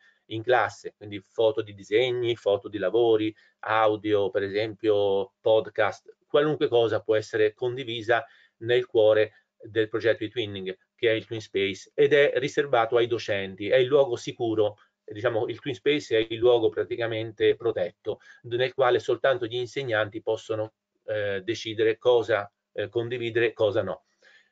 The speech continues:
Eh, quindi alla fine si ha, eh, il prodotto finale, che è un prodotto collaborativo. Perché collaborativo? Perché è stato comunque, eh, frutto di un lavoro di più persone.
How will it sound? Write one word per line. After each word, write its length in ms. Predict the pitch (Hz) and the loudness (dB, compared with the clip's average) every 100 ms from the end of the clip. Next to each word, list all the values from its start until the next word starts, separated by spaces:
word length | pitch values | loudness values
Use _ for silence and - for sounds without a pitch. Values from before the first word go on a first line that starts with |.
| _ _ _ - | _ _ _ -4
Eh, 600 | 113 107 101 101 98 95 | 2 2 2 2 0 -2
quindi 440 | 156 120 107 123 - | -2 -2 -2 -6 -2
alla 240 | 175 240 - | 0 2 2
fine 220 | 156 160 | 0 -2
si 140 | - | 2
ha, 200 | 127 139 - - | 2 2 -2 -4
eh, 380 | 120 113 107 110 | 0 2 4 2
il 120 | 120 | 0
prodotto 360 | 156 151 151 127 | -2 0 0 -2
finale, 420 | 127 104 104 113 | -2 -2 0 2
che 100 | 175 | 2
è 40 | |
un 80 | 131 | 4
prodotto 340 | 190 202 214 | 4 4 4
collaborativo. 1000 | 127 147 147 151 147 151 113 101 135 175 _ _ - | 4 4 6 4 2 -2 -10 -2 -2 -2 _ _ -6
Perché 320 | 123 107 139 | -6 0 0
collaborativo? 840 | 123 113 107 107 - 98 95 95 - | 2 2 2 0 -2 -12 -10 -10 -6
Perché 400 | 127 - 151 - | -4 2 2 2
è 140 | 143 | -4
stato 600 | 123 - 151 127 - 113 | -4 0 2 2 0 -4
comunque, 680 | 139 135 170 185 156 123 - | -2 -2 -2 2 4 4 2
eh, 340 | 117 113 110 | -2 0 0
frutto 420 | - 151 175 180 185 | 0 0 2 2 2
di 120 | 117 | 2
un 100 | 117 | 2
lavoro 320 | 113 123 139 | 4 6 4
di 120 | 101 | 2
più 180 | 104 135 | -8 -8
persone. 640 | 107 - 175 147 92 90 | -6 -2 2 2 2 -12